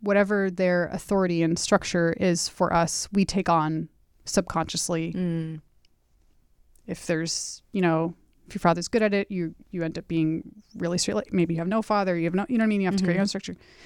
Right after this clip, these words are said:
Speaker 1: And it's just the, it's not even literally the men, it's just the archetype of what a, quote, "father" does.
Speaker 2: Mm.
Speaker 1: So it's a letting, so to me, there's, like, a letting go of what you've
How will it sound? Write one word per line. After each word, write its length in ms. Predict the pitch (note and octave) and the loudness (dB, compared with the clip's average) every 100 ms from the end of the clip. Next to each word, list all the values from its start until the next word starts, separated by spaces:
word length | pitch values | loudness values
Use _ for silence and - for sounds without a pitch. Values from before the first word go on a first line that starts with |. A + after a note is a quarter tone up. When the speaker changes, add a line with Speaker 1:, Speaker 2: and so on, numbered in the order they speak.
| - | 4
Speaker 1:
And 100 | A#3 | 4
it's 140 | A3 - | 4 2
just 340 | A#3 - - | -2 -2 -2
the, 560 | G#3 G3 F#3 F#3 F3+ G3 _ _ _ _ _ _ _ _ _ - | 0 2 2 0 0 -4 _ _ _ _ _ _ _ _ _ -10
it's 140 | A#3 - | -8 0
not 160 | A#3+ A#3+ | 2 2
even 260 | A3+ G#3 | 2 0
literally 400 | G3+ G#3 G3 F3+ | 2 2 2 0
the 180 | D#3+ F3 | 0 0
men, 460 | E3+ F3 F#3+ D#3 D#3 | 2 2 2 0 -4
it's 180 | - | -6
just 720 | - E3 - - - - - - | -6 -6 -6 -8 -8 -10 -6 -4
the 80 | |
archetype 520 | - F#3+ F3+ - E3+ E3+ | 0 0 -2 -6 -6 -6
of 100 | E3 | -6
what 300 | E3 E3+ - | -2 -4 -6
a, 220 | G#3+ G3 - - | -10 -10 -10 -2
quote, 260 | G#3 F3+ | 0 0
"father" 340 | - D#3 D#3+ E3+ | -2 -2 -2 -4
does. 600 | F#3 G3 - - - - | -4 -6 -6 -10 -12 -6
Speaker 2:
Mm. 140 | F#3+ F#3+ | -2 -2
Speaker 1:
So 280 | F3 F#3+ F3 | 0 2 2
it's 480 | E3 - - - - _ _ _ _ _ _ _ - | -2 -6 -8 -10 -16 _ _ _ _ _ _ _ 0
a 80 | G#3+ | 2
letting, 460 | G3+ F#3 F3 E3+ - - | 4 2 0 -2 -10 -10
so 160 | - A3 | -4 -2
to 120 | B3+ | 2
me, 140 | C4 | 2
there's, 200 | A3 G#3 | 0 -2
like, 120 | G3 | -2
a 60 | F#3+ | -2
letting 300 | F#3 F3 E3+ | 0 2 2
go 220 | F3+ F3 | 2 2
of 180 | E3 E3 | 0 -2
what 120 | E3+ | -4
you've 640 | F#3 F3 D#3+ - - - | -2 -2 -2 -6 -20 -20